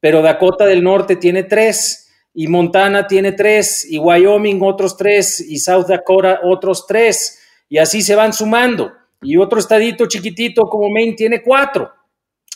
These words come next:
Ahora, eh, entonces ahí hay un primer reto, que si nos preocupara este asunto del número de votos electorales,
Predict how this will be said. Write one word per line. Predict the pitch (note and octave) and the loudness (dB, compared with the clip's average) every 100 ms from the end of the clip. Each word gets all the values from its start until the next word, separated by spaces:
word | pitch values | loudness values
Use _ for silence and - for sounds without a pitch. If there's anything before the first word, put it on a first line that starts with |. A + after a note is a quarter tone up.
| - | -12
Ahora, | B2 C3+ C#3+ A2 - - _ _ _ _ | 0 2 4 2 -6 -20 _ _ _ _
eh, | D3+ D3+ | -6 -4
entonces | D#3 D3+ F3+ F3+ - | -2 0 0 -2 -2
ahí | D#3 F3+ C#4 | 0 2 4
hay | B3 A3+ | 2 2
un | A3 | 0
primer | F#3 D#3+ C#3+ | -2 0 0
reto, | A#2 G#2+ F#3 A3+ _ _ _ _ | -2 -4 -8 -10 _ _ _ _
que | - F3+ | 0 2
si | E3+ F#3+ | 2 2
nos | F#3+ G3+ | 2 2
preocupara | G3 G3+ G3 G#3 - A3+ A#3 A#3+ A3+ | 2 2 2 0 0 2 2 2 2
este | G#3+ G#3 | 2 2
asunto | G#3 F3+ F#3+ G3 G3+ | 0 0 -2 2 2
del | F3+ E3 | 2 2
número | F#3+ F#3+ | 0 2
de | E3 | 0
votos | D#3+ F#3 F#3 | 0 -2 -4
electorales, | D#3+ D3 D3 C#3 D3 F#3+ F#3 _ | -4 -8 -4 -2 -2 -2 -6 _